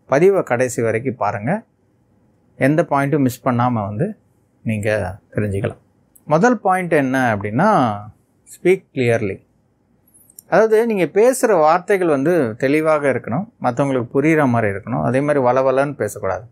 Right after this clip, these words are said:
பேச ஆரம்பிச்சிட்டாங்க, "ஐயோ இவங்ககிட்ட பேசுனா பயங்கரமா போர் அடிப்பான்ற" அளவுக்கு நீங்க வந்து பேசக்கூடாது. என்ன வார்த்தை பேசணுமோ அதை சரியா பேசணும். அதே நேரத்துல உங்க வார்த்தைகள் தெளிவா இருக்கணும்,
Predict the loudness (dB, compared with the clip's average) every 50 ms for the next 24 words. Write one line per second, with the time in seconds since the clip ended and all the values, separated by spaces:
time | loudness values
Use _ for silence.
0 | _ _ _ _ _ _ _ _ _ _ _ _ _ 0 0 0 2 4 2 4
1 | 4 2 0 -2 -8 -4 -4 -4 -2 0 0 0 2 2 0 2 0 -2 0 0
2 | 0 -2 -2 -2 -2 -2 -2 0 0 -2 -2 -2 -4 -4 -2 -2 -2 -2 0 0
3 | 0 0 2 0 0 0 0 0 2 0 0 0 0 2 2 2 0 0 0 0
4 | -2 -2 0 0 0 0 2 0 -2 -2 -4 -4 -4 -4 -2 -4 -4 -4 -6 -6
5 | -4 -4 -4 -4 -6 -8 -4 -6 -4 -4 -2 -4 -4 -6 -10 _ _ _ _ _
6 | _ _ _ _ -2 0 2 4 4 4 4 4 4 4 2 0 0 -2 -2 0
7 | 0 -2 -2 -2 -2 -6 -4 -2 -2 0 0 -2 -2 -2 -2 -2 0 0 0 0
8 | 0 -2 -6 -4 -4 -2 0 0 0 0 -2 -8 _ _ _ _ _ _ _ _
9 | _ _ _ _ _ _ _ _ 0 2 2 2 2 4 2 2 0 0 -2 0
10 | 2 2 2 2 0 0 0 0 -2 -2 -4 _ _ 2 2 4 4 2 2 0
11 | 0 2 2 0 0 0 0 2 2 2 2 2 2 0 -2 -2 -2 -2 -2 -4
12 | -8